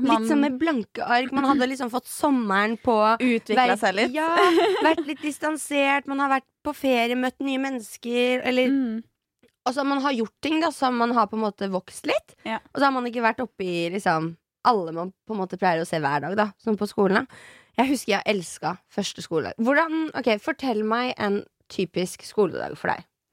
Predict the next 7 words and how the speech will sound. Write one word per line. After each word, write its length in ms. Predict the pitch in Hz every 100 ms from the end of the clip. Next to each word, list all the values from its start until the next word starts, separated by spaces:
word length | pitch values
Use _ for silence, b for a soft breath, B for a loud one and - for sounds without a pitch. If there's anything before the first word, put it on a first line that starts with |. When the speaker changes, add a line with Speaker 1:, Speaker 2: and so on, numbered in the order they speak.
| _ _ _ _
Speaker 1:
En 120 | 196 196
typisk 720 | - 190 190 - 226 - -
skoledag? 480 | - 254 247 247 359
Speaker 2:
Nei, 80 |
pff, 160 | - - _
jeg 120 | 190 -
tulla. 300 | 240 180